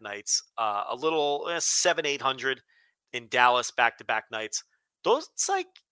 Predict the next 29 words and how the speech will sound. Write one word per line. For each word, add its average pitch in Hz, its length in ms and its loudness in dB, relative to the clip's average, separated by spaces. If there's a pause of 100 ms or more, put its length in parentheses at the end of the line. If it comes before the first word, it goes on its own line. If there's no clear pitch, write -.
(120)
that's 226 300 -4
what - 160 -6
Game 233 200 -4
Changer 101 480 -6
does. - 420 -8 (640)
But 185 220 4
one 208 240 8
feels 233 400 2
red 180 220 4
hot 156 380 6
and 135 120 -10
the 139 100 -2
other 139 200 0
feels 123 360 -4
ice 113 200 -2
cold. 101 360 -8 (500)
And 175 140 2
I, 196 60 10
I, 226 280 8
I 214 380 6
understand 233 380 2
that's - 180 2
fair 143 460 2
because 131 320 -2
one 160 260 2
is 170 140 -2
New 170 180 -6
Japan, 143 520 -2 (680)
right? 165 240 6